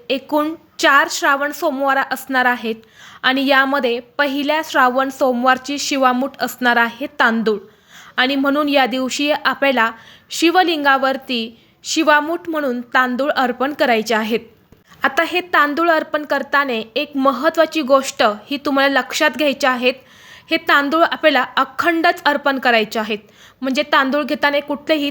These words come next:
तुटलेले, फुटलेले असे तांदूळ घेऊ नका. चांगले अखंड तांदूळ जे आहेत, तर त्याची शिवामूठ जी आहे, तर ती आपल्याला अर्पण करायची आहेत, तरच याचा आपल्याला शुभ फळ जे आहे, तर ते प्राप्त होईल.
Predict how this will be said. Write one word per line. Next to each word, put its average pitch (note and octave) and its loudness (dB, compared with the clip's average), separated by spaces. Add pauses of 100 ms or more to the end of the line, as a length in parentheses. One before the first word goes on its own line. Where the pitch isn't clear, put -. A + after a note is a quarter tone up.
(100)
तुटलेले, C#4 2 (100)
फुटलेले C4 2 (300)
असे C4 -4
तांदूळ C#4+ 0
घेऊ C#4 -4
नका. B3 0 (140)
चांगले C4+ 0 (100)
अखंड D#4 -2 (120)
तांदूळ C4 0
जे B3+ 0
आहेत, B3 -2 (100)
तर C#4 0
त्याची C4 -2
शिवामूठ C4+ 0
जी C4+ -2
आहे, A#3+ 0
तर A#3 0
ती C4 0
आपल्याला B3 2
अर्पण B3 0
करायची A#3+ 0
आहेत, B3+ -2 (480)
तरच C#4+ 2
याचा C4+ 0
आपल्याला C4 0
शुभ D4+ 0
फळ D#4 0
जे C4+ -2
आहे, A#3 -2 (100)
तर A3 -2
ते C#4+ 0
प्राप्त A3+ -2
होईल. G#3+ -4